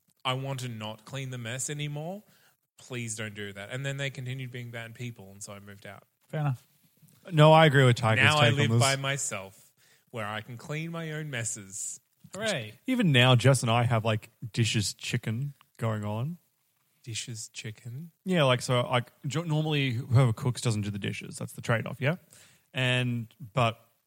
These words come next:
Speaker 3: if the dishes don't get done, say I cook on the Monday, for example, and Jess doesn't do the dishes on Tuesday, but she cooks on the Tuesday and the dishes are there,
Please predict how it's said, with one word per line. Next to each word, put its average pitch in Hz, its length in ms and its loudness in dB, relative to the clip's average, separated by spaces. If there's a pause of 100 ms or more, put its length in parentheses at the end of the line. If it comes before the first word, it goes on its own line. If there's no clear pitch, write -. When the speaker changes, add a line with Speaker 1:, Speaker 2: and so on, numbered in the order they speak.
(340)
Speaker 3:
if 135 140 2 (320)
the 110 80 -10
dishes 117 240 2
don't 123 100 2
get 113 140 -2
done, 110 380 -2
say 127 140 0
I 123 60 2
cook 120 160 -2
on 120 80 2
the 107 60 0
Monday, 104 380 -2
for 123 100 -6
example, 113 500 -8 (280)
and 113 100 0
Jess 104 200 2
doesn't 104 180 -2
do 107 60 0
the 107 80 -2
dishes 104 260 -2
on 107 80 -4
Tuesday, 135 320 0
but - 100 -8
she - 140 -10
cooks - 240 -10
on 113 40 -10
the 101 60 -6
Tuesday 143 340 -4
and 113 80 -4
the 107 60 -4
dishes 107 240 -8
are 104 60 -8
there, 107 300 -6